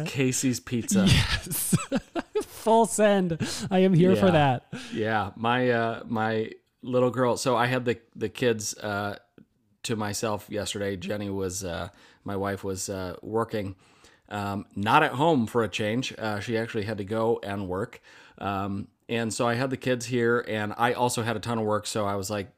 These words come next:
Speaker 1: you know, "If you guys can just be good, like, clean your rooms, whatever, I'm gonna get some work done."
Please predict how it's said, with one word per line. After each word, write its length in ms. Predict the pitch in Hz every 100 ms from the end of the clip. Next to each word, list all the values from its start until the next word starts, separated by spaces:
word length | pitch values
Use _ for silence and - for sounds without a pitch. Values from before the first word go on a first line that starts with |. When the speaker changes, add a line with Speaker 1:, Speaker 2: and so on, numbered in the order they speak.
| _
Speaker 1:
you 140 | - 107
know, 160 | 104 -
"If 180 | 104 117
you 40 |
guys 240 | 113 117 -
can 120 | 120
just 180 | 113 -
be 60 | 110
good, 380 | 98 113 113 110
like, 240 | 98 101 -
clean 240 | 127 127
your 120 | 120
rooms, 340 | 117 120 117 110
whatever, 440 | 110 110 110 107
I'm 220 | 98 110
gonna 240 | 110 110 107
get 220 | 110 101
some 160 | 110
work 180 | 107 107
done." 280 | 113 98 95